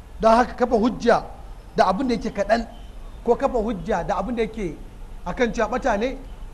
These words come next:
ko kafa hujja da baƙuntar abu a kan cewa ɓata ne, wannan tunanai ɓata ne. Ai, musuluncin ma gaba ɗai, kamar da Annabi sallallahu alaihi wasallam ya faɗa cikin wani hadisi ingantacce,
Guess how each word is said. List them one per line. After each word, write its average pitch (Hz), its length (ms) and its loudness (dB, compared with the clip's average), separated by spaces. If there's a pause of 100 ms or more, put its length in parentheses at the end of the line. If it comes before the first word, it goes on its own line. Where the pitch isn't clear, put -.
(160)
ko 240 80 0
kafa 262 200 -2
hujja 233 260 0
da 180 180 -2 (720)
baƙuntar 233 540 2
abu 196 300 0
a 269 80 0
kan 262 160 2
cewa 240 160 0
ɓata 254 300 0
ne, 277 180 -4 (760)
wannan 269 240 0
tunanai 233 280 0
ɓata 214 320 -2
ne. 135 100 -10 (1400)
Ai, 277 100 6
musuluncin 302 440 0
ma 240 140 2
gaba 214 300 2
ɗai, 220 220 0 (460)
kamar 226 160 2
da 247 80 4
Annabi 233 140 0
sallallahu 220 220 -2
alaihi 214 160 -2
wasallam 202 120 -2
ya 208 60 2
faɗa - 40 -6
cikin 220 160 -4
wani 208 140 -2
hadisi 202 140 -6
ingantacce, 175 560 -6